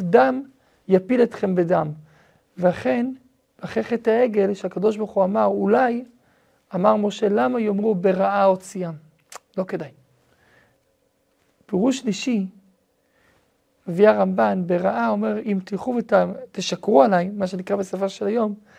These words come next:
"תעבדו עליי, אז לא רק שאני לא אמחל על זה, אלא אני אעשה לכם רע." ומעניין, לפי הפירוש השני של רש"י, ברעה, אז משה רבנו באמת אומר לקדוש ברוך הוא,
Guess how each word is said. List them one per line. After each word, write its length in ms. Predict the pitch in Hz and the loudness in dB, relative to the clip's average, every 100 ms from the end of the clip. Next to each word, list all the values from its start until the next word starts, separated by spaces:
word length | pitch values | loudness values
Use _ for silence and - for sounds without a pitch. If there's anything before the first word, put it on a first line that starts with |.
| _ _ _ | _ _ _
"תעבדו 540 | 208 180 170 170 254 | 6 6 4 0 0
עליי, 320 | 247 185 180 185 _ _ _ _ _ | 0 0 -4 -8 _ _ _ _ _
אז 380 | - 214 226 226 - _ _ _ - | -2 2 0 -2 -16 _ _ _ -4
לא 140 | 202 | 2
רק 220 | 233 240 - | 2 2 -4
שאני 560 | - 196 180 196 175 - _ _ _ _ _ _ 175 | -2 0 2 0 -2 -6 _ _ _ _ _ _ 2
לא 360 | 180 185 180 202 | 6 6 6 0
אמחל 320 | 165 - 240 | -6 -2 2
על 140 | 262 202 | 2 2
זה, 120 | 185 | 2
אלא 100 | 180 | 2
אני 120 | 180 | 0
אעשה 240 | 180 - | -2 -2
לכם 300 | 202 - 180 | -2 -2 -6
רע." 120 | 175 160 - _ _ _ _ _ _ _ _ _ _ - | -6 -10 -12 _ _ _ _ _ _ _ _ _ _ -8
ומעניין, 460 | 180 185 190 269 240 | -2 2 2 2 0
לפי 200 | - 277 | -2 -4
הפירוש 340 | 269 233 262 | -4 -6 -6
השני 260 | 247 247 240 | -8 -8 -8
של 160 | 226 | -6
רש"י, 340 | 214 247 240 196 | -4 -4 -4 -4
ברעה, 640 | 180 180 202 262 254 240 240 _ _ _ _ _ - | -4 -4 -6 -6 -6 -6 -10 _ _ _ _ _ -12
אז 360 | - 165 160 - - _ 190 | -2 -2 -2 -8 -18 _ -10
משה 220 | 180 262 | 0 2
רבנו 240 | 269 262 | 2 2
באמת 260 | 220 254 240 | 0 0 0
אומר 120 | 226 | -2
לקדוש 340 | 226 220 220 | 2 2 2
ברוך 200 | 240 208 | 2 0
הוא, 280 | - 220 214 | 0 -4 -4